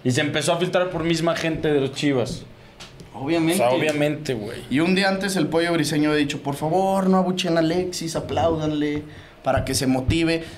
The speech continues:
Speaker 2: O sea, todavía eso, güey. Dices: "Pinches vatos cínicos", porque, lógicamente, el Chicote, Alexis fueron con todo el equipo y le dijeron: "Güey, nos está cargando la verga". Ay, pues nosotros los líderes vamos a salir a hablar con la gente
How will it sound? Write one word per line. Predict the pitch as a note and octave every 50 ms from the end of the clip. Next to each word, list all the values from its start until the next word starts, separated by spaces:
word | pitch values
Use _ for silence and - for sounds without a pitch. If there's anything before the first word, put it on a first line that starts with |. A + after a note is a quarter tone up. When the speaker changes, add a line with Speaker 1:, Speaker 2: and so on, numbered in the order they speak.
| -
Speaker 2:
O | -
sea, | - B2 B2 A#2+
todavía | - - E3 E3+ F#3 F#3 F#3 F3+ E3 E3
eso, | C#3 C3 - - - F3 D3+
güey. | B2+ B2+ B2+ B2+
Dices: | C3+ C3+ C#3+ D3+ C#3+
"Pinches | - - - D3+ D#3+ D#3+ D#3 - G#3+ F#3 E3+
vatos | E3 F3+ E3+ - - G3 F#3
cínicos", | - - - - A2 B2 C#3+ C#3+ C3+ C3 - C3 C3 B2
porque, | - - C#3 C3+ - C#3+ D3 B2+ - - - - - -
lógicamente, | C3 D3 F3 F#3 A3 A3 G#3 A3+ G3 G3 F#3+ G3 G3 F#3 F#3 G3 F#3+ F#3 F#3 F#3 - - - -
el | C3+ D3 C#3+
Chicote, | D3 - F3+ - - F3+ F#3 F3+ E3+ E3 - - E3+
Alexis | E3 E3 E3 E3+ E3+ - - F3 E3 D#3+
fueron | - E3+ E3 E3 E3 E3 E3+ D#3+
con | D3 D3+ C3+
todo | B2+ D3+ D#3+
el | D#3
equipo | D#3 D#3 D3+ D#3+ D3+ D3+ D#3
y | D3+
le | C#3
dijeron: | C3+ B2+ C3+ C#3 C#3+ D3
"Güey, | C#3+ D#3 D#3
nos | C#3+ C#3+ C#3 C#3
está | - D3+ C#3+
cargando | - E3 D3+ D3 D3 D3+ D#3
la | D3+ C#3+ C3+
verga". | C#3 C#3 C#3 C3+ C3 A#2 A#2
Ay, | A#2+ D3+ D3+ D3+
pues | - C#3+ C#3
nosotros | C3+ C3+ C3+ D3 C#3 C#3+ D#3+ D#3 C#3+
los | C#3+ C3+ C3 B2+
líderes | C#3 C#3+ D3 D3+ D3 D3+ D3 D3 C3
vamos | C#3 C#3+ D3 C#3+ D3
a | C#3+
salir | B2 D3+ C3+ C3+ C#3+ C#3+ D3
a |
hablar | C#3+ D3 D3 C#3+ C#3+ C#3
con | - D3+ D3
la | D3 C#3+
gente | C#3+ - D#3+ D#3 D3 D3 C#3+ C#3+ C#3+